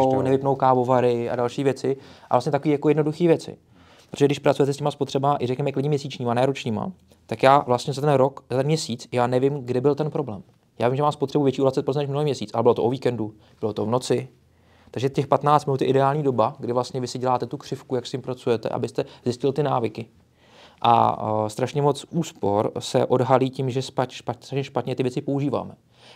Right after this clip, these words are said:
Speaker 2: Já bych neřekl, že bychom měli až tak špatný technologie třeba v těch barácích, ale tím, jak se používají třeba deset, patnáct let,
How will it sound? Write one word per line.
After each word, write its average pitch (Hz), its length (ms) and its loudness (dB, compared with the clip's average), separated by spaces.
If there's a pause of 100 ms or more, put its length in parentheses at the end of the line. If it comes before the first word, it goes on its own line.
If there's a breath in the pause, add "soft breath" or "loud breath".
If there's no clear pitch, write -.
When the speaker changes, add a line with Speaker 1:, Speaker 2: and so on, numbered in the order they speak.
Speaker 2:
Já 110 80 -4
bych 135 140 2
neřekl, 131 220 2
že 131 100 -2
bychom 135 220 -2
měli 135 200 -2
až 123 120 -6
tak 147 120 -2
špatný 139 260 -2
technologie 120 380 -2
třeba 107 180 -4
v - 20 -10
těch 110 120 -10
barácích, - 600 -8 (380 soft breath)
ale 120 220 2
tím, 131 200 -6
jak 127 140 -2
se 139 100 -2
používají 123 400 0
třeba 123 140 -2
deset, 131 180 -2
patnáct 135 380 -2
let, 123 260 0